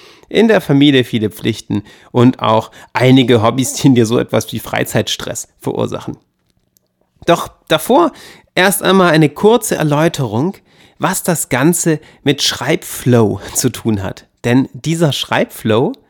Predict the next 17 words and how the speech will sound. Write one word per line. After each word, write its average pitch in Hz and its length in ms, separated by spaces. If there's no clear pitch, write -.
ist 269 260
die 190 100
Grundvoraussetzung 156 1600
dafür, 117 600
dass 131 320
das - 300
klappt, - 440
was 113 180
ich 110 120
dir 117 120
danach 107 380
beschreiben 101 580
möchte. 104 400
Ist - 200
die 131 100
Grundvoraussetzung 156 960
dafür, 117 380